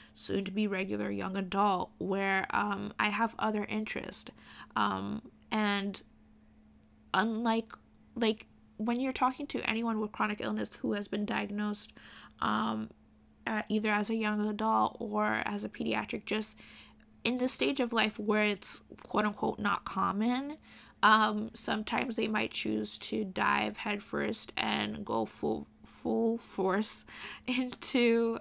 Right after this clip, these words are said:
um, the medical field, or they might, um, totally run the other dire-, direction.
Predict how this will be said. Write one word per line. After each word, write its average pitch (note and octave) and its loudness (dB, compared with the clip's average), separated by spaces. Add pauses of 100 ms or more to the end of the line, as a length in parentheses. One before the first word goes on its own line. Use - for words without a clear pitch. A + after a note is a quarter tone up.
um, A3 2
the G#3+ 2
medical G#3+ 0
field, A#3+ 0
or G#3+ -2
they G#3 0
might, A2+ 0 (180)
um, G#3 -2 (380)
totally A3 2
run G3+ -2
the G#3 0
other G#3 0
dire-, G#3 -2 (180)
direction. - 0